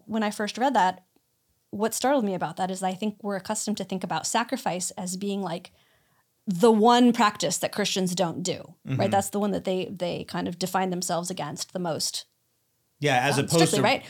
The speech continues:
Speaker 1: We don't
Speaker 2: Roman
Speaker 1: do
Speaker 2: culture, not just
Speaker 1: Romans,
Speaker 2: Romans, but also
Speaker 1: also Jews.
Speaker 2: Yes, yeah.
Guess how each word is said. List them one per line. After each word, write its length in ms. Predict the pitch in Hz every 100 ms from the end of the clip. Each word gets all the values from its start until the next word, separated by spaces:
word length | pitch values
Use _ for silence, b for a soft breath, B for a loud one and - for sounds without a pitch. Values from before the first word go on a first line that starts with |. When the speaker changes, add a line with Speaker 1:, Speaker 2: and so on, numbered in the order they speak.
| B
Speaker 1:
We 120 | 226
don't 140 | 320 285
Speaker 2:
Roman 140 | 285
Speaker 1:
do 220 | 262 262
Speaker 2:
culture, 400 | 262 127 - 127
not 240 | 135 247 269
just 60 | 277
Speaker 1:
Romans, 160 | 277
Speaker 2:
Romans, 380 | 165 202 180 127
but 140 | 120 135
also 340 | 139 - 131
Speaker 1:
also 320 | 220 233 269
Jews. 400 | 226 208 196 220
Speaker 2:
Yes, 320 | 139 127 -
yeah. 280 | 127 127 110